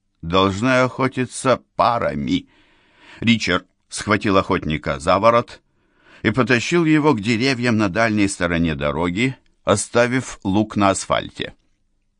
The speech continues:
На открытом месте. Плохо.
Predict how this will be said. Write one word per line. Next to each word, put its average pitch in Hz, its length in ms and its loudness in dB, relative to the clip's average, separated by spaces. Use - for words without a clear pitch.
На 85 200 2
открытом 107 540 0
месте. 69 580 -4
Плохо. 73 680 0